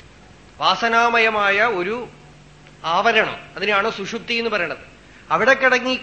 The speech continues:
അടങ്ങിക്കിടക്കുന്ന ഈ വേരിനെ ഈ ജീവന് സ്വയമേവ കത്തിരിക്കാൻ പറ്റില്ല.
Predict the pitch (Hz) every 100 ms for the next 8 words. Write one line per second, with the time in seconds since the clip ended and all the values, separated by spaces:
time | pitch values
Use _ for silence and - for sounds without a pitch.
0 | 220 190 226 269 233 226 233 214 220 202
1 | 185 220 240 190 202 190 190 180 165 220
2 | 240 233 - 180 202 233 233 240 - 170
3 | 214 208 208 175 131 127